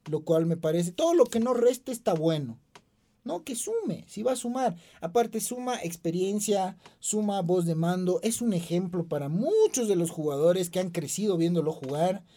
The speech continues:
Entonces, creo que es bueno, es productivo. No te voy a decir tampoco que fue Messi, que fue el mejor jugador de la historia del fútbol boliviano, pero de pronto en los últimos veinte años ha sido uno de los mejores, eh, extranjeros que ha venido al, al país.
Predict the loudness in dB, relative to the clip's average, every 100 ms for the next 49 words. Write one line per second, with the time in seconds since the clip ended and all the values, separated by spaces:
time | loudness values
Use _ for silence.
0 | -20 -6 -6 -2 -2 0 -2 -4 _ _
1 | 0 2 2 -2 0 0 2 2 2 -2
2 | -6 -8 -2 -2 -2 -6 -4 -2 -2 -8
3 | _ _ -8 -2 2 2 2 -2 -4 -6
4 | -10 -10 -10 -8 -6 -2 -2 -2 -4 -4
5 | -2 2 2 0 -2 0 -2 0 -2 -6
6 | -8 -6 -6 -4 -4 -2 0 0 -2 -4
7 | -16 -20 -18 -14 -6 -4 0 -2 2 2
8 | 2 2 0 -2 -2 -2 -2 -2 0 -2
9 | 0 -2 0 0 0 0 0 -2 -6 -10
10 | -14 -16 -12 -8 -4 -2 0 0 -2 -6
11 | -6 -6 -4 -8 -8 -6 -4 -2 0 0
12 | 0 0 0 -2 -2 -6 -6 -6 -4 -2
13 | -2 -4